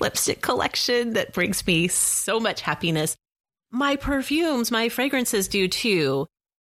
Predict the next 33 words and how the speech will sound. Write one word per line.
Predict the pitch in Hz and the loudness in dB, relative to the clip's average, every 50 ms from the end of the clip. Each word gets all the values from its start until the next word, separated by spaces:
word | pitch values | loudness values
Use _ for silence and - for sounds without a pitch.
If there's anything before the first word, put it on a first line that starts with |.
| _ - | _ -6
but | 196 226 226 214 | -2 0 0 2
I | 226 | 0
can | 226 - - 294 302 285 285 269 262 | 0 -2 -2 0 2 2 2 2 2
envision | 240 214 180 175 170 165 156 - 175 165 _ _ _ - | 2 0 0 0 0 2 2 2 0 0 _ _ _ -4
and | 214 214 196 190 190 | 0 2 2 2 2
went | 190 185 - | 2 2 2
many | 180 175 175 170 | 2 2 4 4
years | 165 156 147 143 101 69 87 - - | 4 4 2 2 2 2 0 0 0
with | 156 139 131 - - - - | 2 0 0 -2 -6 -10 -6
never | - 151 156 170 156 - 160 151 147 | -2 0 2 2 2 2 2 0 0
giving | 143 - 175 147 143 147 | 0 0 0 2 2 2
a | 147 | 0
thought | - - - - - | 0 0 -2 0 0
to | - - | -4 -2
perfume. | - 220 214 - - 247 240 240 247 - | -2 -2 -2 0 0 2 2 2 2 2
I | - 185 | 0 0
think | 165 - 165 - 160 | 0 0 0 0 0
I | 143 | 0
could. | - - - - - - - - - - 160 156 165 175 190 208 226 247 - | 0 0 0 0 0 -2 -2 -4 0 0 2 4 4 2 2 2 0 0 0
I | - 185 | -2 -2
would | 202 190 | -2 0
be | - 185 | 0 0
so | 175 - - - 165 147 | 0 0 0 2 2 2
sad | - - - - - - 165 147 147 156 165 180 202 214 208 | 2 2 2 2 2 2 2 2 2 2 2 2 2 2 2
and | 165 175 - | 2 2 2
so | - 185 170 156 | 2 2 2 2
jealous | - - 139 123 139 160 175 190 196 - | 0 0 0 0 0 2 2 2 2 0
of | 175 - | -2 0
everyone | - 160 160 165 165 170 165 165 175 | 0 0 2 2 2 4 4 4 4
with | 170 151 - | 2 2 2
their | 143 143 | 0 -2
fragrances, | - - 139 135 135 165 170 180 - - 185 185 185 190 190 - 160 | 0 0 0 0 2 2 0 0 0 0 2 2 2 2 2 2 2
and | 131 131 143 147 165 | 2 2 2 0 -2